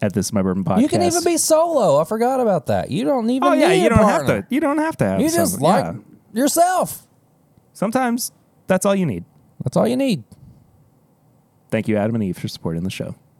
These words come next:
Speaker 1: And thank you for supporting the show as well by visiting the affiliate link in the description. adam and eve dot com.
Speaker 2: Uh, yeah.
Speaker 1: And we, we, we got drinks there, too.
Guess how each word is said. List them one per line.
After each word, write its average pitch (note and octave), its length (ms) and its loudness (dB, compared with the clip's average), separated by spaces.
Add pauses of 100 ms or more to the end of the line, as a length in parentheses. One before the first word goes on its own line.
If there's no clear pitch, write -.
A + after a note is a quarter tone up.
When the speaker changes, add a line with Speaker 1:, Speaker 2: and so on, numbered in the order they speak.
(120)
Speaker 1:
And C#3 160 -2
thank G3+ 260 0
you E3+ 360 -2 (100)
for D3 100 -4
supporting D3 340 -2
the C3+ 60 -2
show D3 220 0
as B2+ 100 -4
well E3 380 -2 (680)
by G2+ 100 -2
visiting G#2 360 -2
the B2+ 60 -2
affiliate D3+ 400 -4
link C3 260 -4 (160)
in G#2 80 -2
the G#2 60 -2
description. F2+ 460 -6 (1400)
adam F2 200 -4
and F#2 100 -4
eve G2 100 -4
dot - 180 -6
com. - 140 -12 (360)
Speaker 2:
Uh, - 320 -20 (260)
yeah. - 160 -14 (1800)
Speaker 1:
And D3+ 360 -2
we, D#3 320 -4
we, D3+ 220 -4 (400)
we D3 140 -6
got F#3+ 260 -4
drinks E3 360 -4
there, C3+ 260 -2
too. A2 640 -4